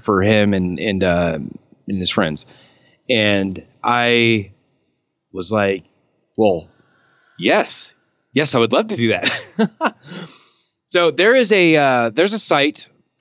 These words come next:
uh, it's called S W five E dot com that stands for Star Wars Fifth Edition. It's basically, uh, they took the Wizards of the Coast Dungeons and Dragons Fifth Edition rulebook and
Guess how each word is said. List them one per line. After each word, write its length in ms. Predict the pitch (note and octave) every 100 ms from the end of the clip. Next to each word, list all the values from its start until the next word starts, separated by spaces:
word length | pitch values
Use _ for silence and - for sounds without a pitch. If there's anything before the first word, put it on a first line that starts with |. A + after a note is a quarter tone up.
| -
uh, 260 | C3+ B2 A#2+
it's 100 | A2+
called 340 | - C#3 B2+ -
S 200 | E3 F3+
W 360 | - F3 F#3 F3
five 420 | - C#3+ D3 C3+
E 380 | - B2 G#2 G2+ -
dot 200 | A#2+ G2+
com 360 | A2 F#2 F#2 F#2 _ _ _
that 100 | A#2+
stands 240 | A2 C3+ A#2+
for 100 | C3
Star 260 | - C3
Wars 280 | C3+ C#3+ C3+
Fifth 240 | - C3+ C#3+
Edition. 440 | A#2+ A#2 A2+ G#2+ -
It's 140 | G#2+
basically, 760 | - E3 - A3 F3 D3+ C3+ _ _ _ _ _ _ _ -
uh, 40 | C3 B2+
they 140 | C3
took 320 | B2+ F#3 -
the 80 | C3+
Wizards 320 | B2 C#3 F3
of 60 | F#3+
the 80 | F#3
Coast 540 | E3+ D3+ C#3+ - - - - _ -
Dungeons 280 | C3 C#3+ D3
and 100 | C3+
Dragons 340 | B2+ B2 B2
Fifth 180 | C3+ D#3
Edition 500 | B2+ B2+ C3 A#2 G#2
rulebook 600 | B2 C#3 G2+ G2 F#2+ - _ _ _ _ _ -
and 460 | A#2 G2+ G#2 F#2